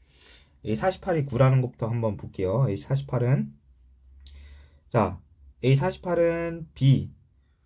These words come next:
자, 그대로, 그대로 따라가 볼게요. 이십사 더하기 이죠. 비이십사 더하기 이죠. 그 다음에 얘는, 어, 비이십사는 이제 세 배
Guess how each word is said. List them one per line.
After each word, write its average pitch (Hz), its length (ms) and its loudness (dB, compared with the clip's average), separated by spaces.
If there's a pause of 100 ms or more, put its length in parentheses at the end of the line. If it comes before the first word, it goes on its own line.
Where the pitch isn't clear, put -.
(2500)
자, - 120 -12
그대로, 156 400 4
그대로 160 300 0
따라가 165 240 0
볼게요. 87 340 -8 (140)
이십사 131 480 0 (720)
더하기 104 280 -2
이죠. 104 340 0 (1900)
비이십사 123 420 0
더하기 107 240 2
이죠. 104 380 -2
그 - 80 -20
다음에 104 180 -4
얘는, 101 400 -2 (1600)
어, 98 500 -2
비이십사는 135 880 2
이제 101 340 -6 (580)
세 180 220 0
배 170 360 4